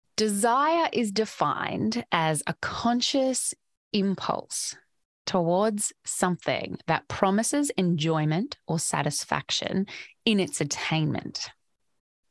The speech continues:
And inclination is defined as a person's natural tendency or urge to act or feel in a particular way.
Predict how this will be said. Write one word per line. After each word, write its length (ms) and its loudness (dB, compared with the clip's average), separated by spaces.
And 240 2
inclination 880 2
is 160 -2
defined 520 0
as 160 2
a 60 0
person's 640 0
natural 880 0
tendency 1120 0
or 200 4
urge 540 2
to 140 -4
act 400 -2
or 140 0
feel 440 0
in 140 0
a 60 0
particular 460 -2
way. 240 -2